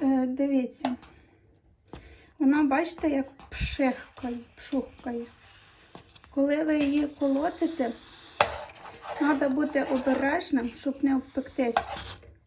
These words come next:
І цей, я вже її знімаю, бачите, вона вже у мене готова. Зараз побачите, як воно пшихкає. Якщо ви хочете, щоб воно було прямо з молоком,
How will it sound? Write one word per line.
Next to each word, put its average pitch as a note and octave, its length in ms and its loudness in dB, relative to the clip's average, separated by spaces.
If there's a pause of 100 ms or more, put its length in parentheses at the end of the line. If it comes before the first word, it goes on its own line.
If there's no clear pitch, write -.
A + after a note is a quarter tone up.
(800)
І C#4+ 320 2 (120)
цей, B3+ 260 0 (840)
я D4 200 2
вже C#4+ 180 2
її C#4 240 4
знімаю, C#4+ 600 4 (600)
бачите, C4+ 460 -4 (1600)
вона C4+ 280 -2
вже D4 160 0
у C#4 40 2
мене C4+ 320 0 (100)
готова. B3 520 -4
Зараз B3+ 400 -2
побачите, B3+ 460 -6
як A#3+ 160 -6
воно A#3+ 160 -2
пшихкає. C4+ 760 -10 (4000)
Якщо D4 400 4
ви G4+ 100 4
хочете, C#4 500 0
щоб C4 180 -2
воно C4+ 200 4
було D#4 280 0
прямо C#4 380 2
з - 80 -6
молоком, C4+ 720 4